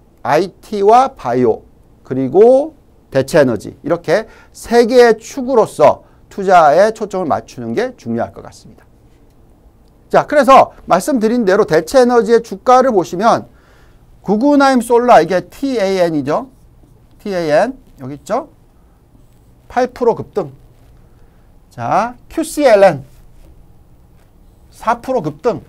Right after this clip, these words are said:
자, 이런 숫자들이 지금 나오기 시작했습니다. 시장은 걱정스럽다라고 얘기를 하지만 이런 업종들은 큰 폭의 상승을 하는 것이죠. 그래서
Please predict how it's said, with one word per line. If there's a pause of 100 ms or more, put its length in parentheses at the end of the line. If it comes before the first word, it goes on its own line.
(260)
자,
이런
숫자들이
지금
나오기
시작했습니다. (340)
시장은
걱정스럽다라고
얘기를
하지만 (360)
이런
업종들은
큰
폭의
상승을
하는
것이죠.
그래서